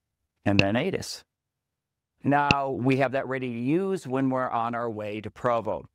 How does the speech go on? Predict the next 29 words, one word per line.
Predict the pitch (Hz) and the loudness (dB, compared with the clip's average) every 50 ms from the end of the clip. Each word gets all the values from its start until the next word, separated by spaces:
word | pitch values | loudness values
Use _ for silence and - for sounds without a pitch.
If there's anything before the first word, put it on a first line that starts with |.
| _ _ _ _ _ | _ _ _ _ _
This | - 151 156 - - 139 | 0 0 0 0 0 0
method | 139 143 143 143 - 165 147 - | 2 2 2 0 -2 -6 -6 -6
to | 127 | -6
get | 95 131 120 - | -6 -6 -6 -4
frequencies | - 131 131 123 - 147 131 - - 147 143 135 - | -2 -2 -2 0 0 -2 -2 -2 0 -2 -2 -2 -2
can | - - 120 110 - | -2 -2 -2 0 0
also | - 113 123 117 - 127 113 | 0 -2 -2 -2 -4 -4 -4
be | 101 113 113 | -2 -2 -2
used | 107 110 117 127 127 131 131 113 - 123 | 0 2 2 4 4 2 2 0 -4 -6
when | 117 107 104 104 113 117 117 117 117 113 113 110 | -6 -4 -2 0 2 2 2 2 2 2 0 -2
close | - - - - 123 120 117 - - - - | -6 -6 -2 0 0 0 0 -4 -10 -16 -16
to | - - 127 120 110 | -8 -4 -2 0 2
arriving | 107 104 98 107 107 110 110 107 104 107 107 - | 0 0 0 -2 -2 -2 -2 -4 -4 -6 -6 -6
at | - 110 110 110 107 107 104 - - | -6 -6 -6 -4 -4 -4 -6 -6 -4
our | 92 95 104 104 | -4 -2 -2 -2
destination | - - 101 95 - - 98 98 98 98 92 - - 80 | -2 -2 -4 -4 -4 -4 -2 -2 -2 -2 -2 -2 -2 -2
airport. | 76 87 82 - - - 69 - - - _ _ _ _ _ _ _ _ _ - | -2 -4 -6 -6 -6 -6 -6 -6 -8 -10 _ _ _ _ _ _ _ _ _ 0
But | 156 165 | 0 2
let's | 180 208 240 - - | 2 0 -2 -2 -4
say | - - 185 160 160 160 170 165 165 165 131 - | 0 2 4 4 4 2 2 0 0 0 0 -2
the | 123 110 104 120 139 139 127 - | -2 -2 0 2 2 2 2 2
airport | 147 147 147 151 - - - 147 143 139 131 - | 2 2 2 0 -2 -4 -4 -2 -2 -2 -2 -4
is | 123 104 104 | -6 -4 -2
not | 117 120 117 117 - | -2 -2 -2 -2 -4
close. | - 113 104 95 95 - - | -6 -6 -6 -6 -6 -6 -4
Let's | 113 113 - - | -4 -4 -4 -4
say | - - 127 117 113 110 110 113 110 110 | -2 2 4 4 4 4 2 2 0 0
Moab, | 107 107 107 110 117 123 131 131 123 120 101 101 | 0 0 0 2 2 2 2 2 0 -2 -4 -6
Utah. | 110 113 110 - - 104 78 - | -6 -8 -8 -6 -6 -8 -8 -10